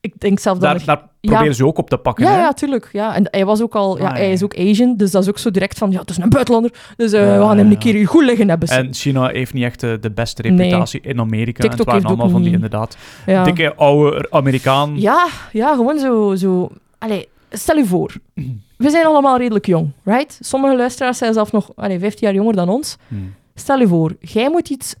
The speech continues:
Speaker 1: uitleggen aan uw moeder of aan uw oma, maakt niet uit, over technologie. Hoe moeilijk is dat niet? Om zeker te zijn dat ze mee zijn en alles. Je kunt bijvoorbeeld niet gewoon zeggen, "Ga gewoon naar je instellingen en, eh, zet je wifi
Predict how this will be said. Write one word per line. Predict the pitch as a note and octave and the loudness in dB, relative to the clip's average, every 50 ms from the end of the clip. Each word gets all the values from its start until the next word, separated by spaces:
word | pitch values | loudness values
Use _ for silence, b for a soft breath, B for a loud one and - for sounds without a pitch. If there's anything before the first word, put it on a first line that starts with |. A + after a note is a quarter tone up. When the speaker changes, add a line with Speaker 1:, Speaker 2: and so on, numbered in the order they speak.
| _ | _
Speaker 1:
uitleggen | - G#3 G#3+ B3 - C4+ B3+ C4 C4 C#4 C#4 C#4+ D4 D4+ _ _ - | 0 0 0 0 -2 -4 -4 -2 -2 -2 -4 -4 -6 -10 _ _ -2
aan | - A3 A3 G#3+ | 0 2 4 4
uw | G3+ G3+ G3+ | 4 4 4
moeder | G3 F#3+ F#3 F#3+ F#3 D3 D3+ - - - - _ _ _ _ _ _ _ _ - | 4 4 4 2 2 0 -4 -10 -10 -14 -20 _ _ _ _ _ _ _ _ -4
of | G3+ F#3+ F#3+ | -2 0 2
aan | G#3 G3 | 2 4
uw | G3+ G3 F3 - | 4 2 2 0
oma, | - F#3 F3+ E3+ D#3+ D#3 E3 E3+ D#3 - | -2 -2 -2 -2 -4 -6 -8 -10 -10 -4
maakt | - F#3 G3 G#3 - - | -4 -4 -4 -4 -4 -4
niet | F#3+ F3 E3 | -2 -2 -2
uit, | D#3+ D#3 - - _ | -2 -6 -8 -12 _
over | - A3+ A#3+ B3+ A#3+ A#3+ A#3+ G#3+ - _ | 0 2 2 2 4 2 0 0 -2 _
technologie. | - A#3 G#3+ - G#3+ F#3 F3 E3 D#3 - - - - E3 _ _ _ _ _ _ _ _ _ _ _ _ _ _ _ _ _ _ _ _ _ _ _ _ _ _ _ _ _ | -8 -6 -4 -2 -4 -2 -4 -6 -8 -10 -12 -14 -14 -16 _ _ _ _ _ _ _ _ _ _ _ _ _ _ _ _ _ _ _ _ _ _ _ _ _ _ _ _ _
Hoe | - - F#3 A3 D4 F#4 G#4 G#4 | -4 0 2 4 6 6 4 6
moeilijk | F#4 F4+ F4+ E4+ E4+ D4+ - | 6 6 6 6 4 2 2
is | A#3+ G#3+ F3+ | 0 0 2
dat | E3 E3 D#3+ | 0 -2 -4
niet? | D3 C3+ - _ _ _ _ _ _ _ _ _ _ _ _ _ _ _ _ _ _ _ _ _ _ _ | -4 -8 -12 _ _ _ _ _ _ _ _ _ _ _ _ _ _ _ _ _ _ _ _ _ _ _
Om | - A3+ G#3+ G3 - - | 0 2 2 2 0 -2
zeker | F3 G3 A#3+ - - C#4 | -2 -2 -2 -2 -2 -4
te | - C4+ A#3+ | -2 -2 0
zijn | A3 B3 B3 B3 | 0 2 2 2
dat | A#3+ A3 A3 | 4 4 4
ze | G3 G3+ | 4 6
mee | G3 G3+ G#3+ A#3 A#3+ | 6 6 6 4 4
zijn | A3 G#3+ G3+ G3+ G3+ | 2 2 2 2 2
en | F3+ F3 | 2 0
alles. | E3+ E3+ E3+ D#3+ D3+ D#3 - - - | 0 -2 -4 -4 -4 -8 -10 -10 -6
Je | F#3+ F#3+ G#3+ | -4 -2 0
kunt | - B3+ B3+ | 2 2 2
bijvoorbeeld | A#3+ A#3+ A3 B3 A3 G#3+ A3 - | 2 2 0 2 2 2 0 0
niet | B3 C#4+ C#4 | 0 -4 -4
gewoon | C#4+ B3+ C4 C4+ | -2 0 0 0
zeggen, | A#3+ A#3 B3 B3+ C4+ C4+ A#3 | 2 0 0 0 0 0 2
"Ga | G#3+ G#3+ | 2 2
gewoon | G#3 G#3+ A3+ | 2 2 2
naar | A#3+ A#3+ | 2 2
je | A3 G#3+ | 2 2
instellingen | A3 A#3 - - B3+ A#3+ A#3+ A#3 A3+ A3 | 2 0 -2 -4 -4 -2 0 0 0 0
en, | G#3+ G3+ G3+ | 0 0 2
eh, | F#3+ F#3 F3 | 2 0 2
zet | F3+ G3 F#3+ - | 0 -2 -2 -2
je | G#3 F3+ E3 | -2 -2 0
wifi | E3 F3 G3 G3+ - - E3+ D#3+ D#3 | 0 0 0 -2 -2 -4 -4 -2 -4